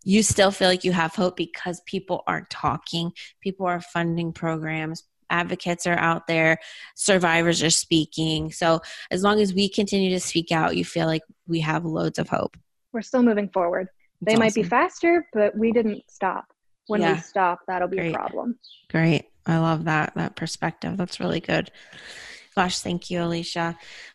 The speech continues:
Speaker 1: We're really grateful for your voice and just cheering for you as you continue to do all these wonderful things, um, in our world and for the sake of other children who are behind you.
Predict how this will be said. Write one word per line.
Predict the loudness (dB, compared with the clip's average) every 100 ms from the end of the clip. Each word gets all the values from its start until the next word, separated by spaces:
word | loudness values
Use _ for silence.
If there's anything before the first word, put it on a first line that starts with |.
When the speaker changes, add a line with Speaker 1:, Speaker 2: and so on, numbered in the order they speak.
| 0
Speaker 1:
We're | 6
really | 8 6
grateful | 4 0 0 -8
for | -4 -2
your | -2
voice | -2 -2 -2 -2 -6
and | -4 -2 -4
just | -4 -4 -2
cheering | 0 -2
for | -2 0
you | 2
as | 4 2
you | 0
continue | -2 -6 -4 -2 0 0 0
to | -2
do | 0 4 6
all | 6
these | 6 4 2
wonderful | 0 0 0 -2
things, | 0 2 2 0 -2
um, | 0 2 2 0 -2 0
in | 2
our | 4 4
world | 4 4 4 4
and | 2
for | 0
the | 0
sake | 2 2 2 2
of | 0 0 -10 -20 _
other | 4 6
children | 6 6 6 6 6
who | 6
are | 6
behind | 6 6 6 4
you. | 2